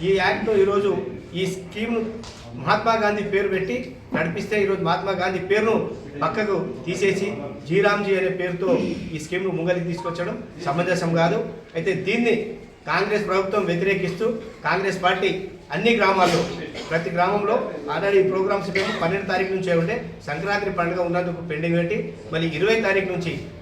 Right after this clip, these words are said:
ప్రతి గ్రామంలో గ్రామ సభలు పెట్టి, మళ్ళీ ఇరవై ఐదు తారీఖు ప్రతి గ్రామ సభ, గ్రామం పంచాయతీ నుంచి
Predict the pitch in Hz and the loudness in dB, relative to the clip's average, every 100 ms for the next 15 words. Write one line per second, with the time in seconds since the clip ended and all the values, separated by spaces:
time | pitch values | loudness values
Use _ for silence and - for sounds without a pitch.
0 | - 160 170 220 185 180 202 190 214 247 | -6 -2 0 0 2 2 2 0 0 0
1 | - - - 147 190 208 202 190 175 170 | -4 -10 -6 0 2 2 2 2 2 0
2 | 180 - - - - 165 160 180 226 226 | 0 -2 -4 -10 -6 -2 0 2 4 4
3 | - - 190 185 - - - - - - | 2 2 2 2 -4 -6 -10 -12 -14 -14
4 | - - - 165 202 208 196 196 185 196 | -14 -12 -4 -4 -2 0 2 2 2 0
5 | 165 - - - - - 214 208 185 175 | 0 -4 -10 -14 -12 -2 0 2 2 2
6 | 185 214 202 190 185 170 | 4 4 4 0 2 0